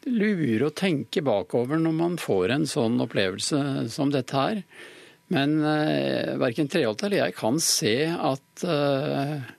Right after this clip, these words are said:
at vi noen gang hadde mistanke om at vi ble lurt, altså ført bak lyset av han. Eh, det har vi ikke hatt, og hadde vi hatt det, så hadde det blitt en brå slutt på det.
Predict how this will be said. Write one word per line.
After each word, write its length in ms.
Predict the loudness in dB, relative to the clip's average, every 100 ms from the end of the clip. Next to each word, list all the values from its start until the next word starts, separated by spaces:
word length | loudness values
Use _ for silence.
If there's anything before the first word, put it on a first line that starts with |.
| -20 -20 -20 -20 _
at 120 | -4
vi 120 | 0
noen 200 | 0 2
gang 120 | 0 0
hadde 220 | 2 0
mistanke 640 | 0 -2 0 -2 0 -2
om 160 | 2 0
at 180 | 0 -2
vi 200 | 0 0
ble 240 | 0 -2
lurt, 540 | 0 2 2 0 -2
altså 280 | -2 -2 -4
ført 520 | -8 -4 0 0 -2 -2
bak 320 | 0 0 -2 -2
lyset 540 | 0 0 0 -2 -2 -6 _ -20 -20 -20 -20 _
av 300 | 0 0 2
han. 300 | 0 0 -2 -6 -16 -10
Eh, 640 | -4 0 0 2 2 0 0 2
det 160 | 0 0 -4 0
har 180 | 0
vi 100 | 0
ikke 140 | -2 0
hatt, 320 | -2 -4 -2
og 420 | 0 2 2 0
hadde 200 | 0 -2
vi 80 | -2
hatt 240 | -2 -2
det, 160 | -4 -6
så 480 | -2 0 2 0 -2
hadde 300 | -2 -2 -2
det 100 | 0
blitt 400 | -2 -2 _ -2
en 300 | 0 2 2
brå 260 | 2 0 0
slutt 300 | -2 -2 0
på 120 | 0
det. 160 | 0